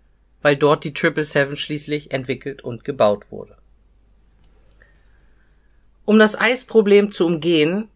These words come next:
gibt es eigentlich etwas, was das verhindern soll. Den Kraftstofföl-Wärmetauscher. Hier strömt der Kraftstoff einfach durch und wird dadurch automatisch erwärmt.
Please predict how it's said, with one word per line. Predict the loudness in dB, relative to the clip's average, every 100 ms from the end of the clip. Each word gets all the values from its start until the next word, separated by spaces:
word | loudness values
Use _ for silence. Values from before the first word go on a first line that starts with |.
| -10
gibt | -8 -6
es | -6
eigentlich | -4 -2 -2 -2 -2
etwas, | -4 -2 -2 -2
was | -2
das | -2 -2
verhindern | -2 -2 -2 -4 -6
soll. | -8 -10 -16 _ _ _ _ _ -6
Den | -4 -2
Kraftstofföl-Wärmetauscher. | -2 -2 -4 -2 0 -2 -4 -2 0 0 0 0 -2 -10 -14 -16 -18 -20 _ _ _ _ _ _ _
Hier | -8 0 2 2 -2 _
strömt | -20 -4 -2 0 0
der | 0
Kraftstoff | 0 0 0 -2 -2
einfach | 0 -2 -2 -2 -2 -2
durch | -4 -2 -2 -4 -12 _ _
und | -8 -6
wird | -2 2
dadurch | 2 -2 -2
automatisch | -4 -2 -2 -2 -4 -10
erwärmt. | -6 -2 -2 -4 -14